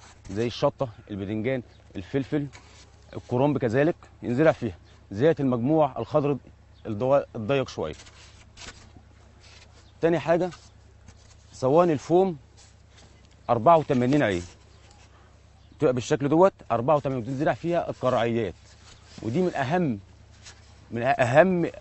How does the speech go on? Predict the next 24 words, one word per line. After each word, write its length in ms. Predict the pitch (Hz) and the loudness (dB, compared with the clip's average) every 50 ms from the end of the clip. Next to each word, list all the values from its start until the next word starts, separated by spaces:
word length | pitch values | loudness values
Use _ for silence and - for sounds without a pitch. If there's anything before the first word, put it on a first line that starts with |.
| - - | -16 -10
ال-، 840 | 107 120 113 113 117 117 117 113 113 117 113 113 113 107 104 98 - - - - - - - - | -8 -6 -6 -4 -4 -2 0 0 0 0 0 0 0 -2 -4 -6 -8 -14 -20 -20 -20 -20 -14 -14
الصواني 720 | 131 - - 131 117 123 147 165 185 185 185 185 185 175 - - - - - - - - | -14 -8 -4 -2 0 4 6 6 6 6 4 2 0 -2 -4 -10 -20 -20 -20 -20 -18 -6
اللي 120 | - - 147 | 0 2 4
هي 40 | 156 | 4
الأربعة 320 | 147 139 113 120 160 151 | 4 4 4 4 4 4
وتمانين 360 | 147 131 135 139 147 165 165 | 4 2 0 0 0 0 0
ديت. 200 | 143 165 180 180 - - - - - - | 2 2 2 2 0 -4 -20 -20 -16 -10
كان 100 | - 120 | -6 -6
الأول 540 | 120 120 - - 170 185 185 190 190 185 165 131 - - - - - - - | -6 -4 0 2 4 6 6 6 6 4 4 -4 -8 -20 -20 -20 -18 -12 -6
كان 120 | 123 117 | -4 -2
ممنوع 600 | 120 123 123 120 123 139 165 180 180 180 160 135 - - - - - - | 0 0 0 0 0 0 2 2 2 2 0 0 -4 -16 -20 -16 -8 -6
أو 120 | 110 120 | -6 -6
صعب 360 | 110 - 180 180 170 156 156 131 - - - | -4 0 2 2 2 2 -2 -6 -8 -10 -6
إن 120 | 117 131 | -4 -4
احنا 240 | 165 139 147 151 170 | -2 -2 -2 0 0
نزرع 220 | 175 135 165 147 | 2 4 4 2
القرعيات 600 | 113 101 - 127 120 113 117 117 120 147 147 110 - - - - - - - - - - - | 2 2 -2 -2 0 0 0 0 2 2 0 0 -2 -8 -20 -20 -20 -20 -20 -20 -20 -20 -16
في 60 | - | -12
الشتلات، 480 | 104 101 - 135 123 131 135 143 135 110 - - - - - - - - - - - - - - - | -10 -8 -6 -4 0 2 2 2 2 0 -4 -10 -20 -20 -20 -20 -20 -20 -20 -20 -20 -20 -20 -16 -10
فدلوقتي 320 | 95 98 113 170 175 - - | -4 2 4 4 4 2 0
أصبحت 520 | - - 135 107 92 123 180 151 165 175 - - - - - - - - - | -2 -2 -2 -2 2 2 2 2 0 -4 -8 -12 -20 -20 -20 -20 -20 -12 -6
ننتجها 480 | 104 110 120 113 - 175 160 170 175 | -2 -2 -2 0 0 2 4 4 4
بشكل 320 | 170 143 123 - 160 123 143 | 4 2 -2 -4 -4 -2 -2
ممتاز. 540 | 131 117 101 - 127 113 98 78 - - | -2 -2 -2 -2 -2 -2 -2 -4 -8 -14